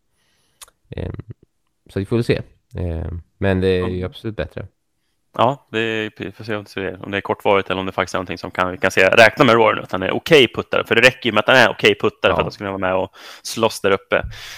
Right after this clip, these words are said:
Speaker 2: Eh, som vi varit inne på, Scheffler har ju inte haft någon puttning överhuvudtaget. Han har ju snittat liksom minusslag, alltså minus per shots gain på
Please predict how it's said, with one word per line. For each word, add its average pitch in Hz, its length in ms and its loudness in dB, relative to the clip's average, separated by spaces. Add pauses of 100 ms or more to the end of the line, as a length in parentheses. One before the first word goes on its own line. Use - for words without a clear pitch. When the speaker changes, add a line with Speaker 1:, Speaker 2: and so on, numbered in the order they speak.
(180)
Speaker 2:
Eh, 92 320 -2 (340)
som 107 180 -8
vi 104 240 -6
varit 104 160 -4
inne 107 140 -2
på, 98 180 -2
Scheffler - 400 0
har 104 200 4
ju 101 120 2
inte 104 160 -6
haft - 300 4
någon 101 100 -6
puttning 104 280 -4
överhuvudtaget. 107 440 2
Han 101 200 0
har 107 260 0
ju 98 140 -4
snittat - 460 -6
liksom 98 280 -10
minusslag, 98 560 -2
alltså 101 160 -8
minus 104 260 -8
per - 80 -18
shots - 200 -6
gain 95 260 0
på 90 280 -6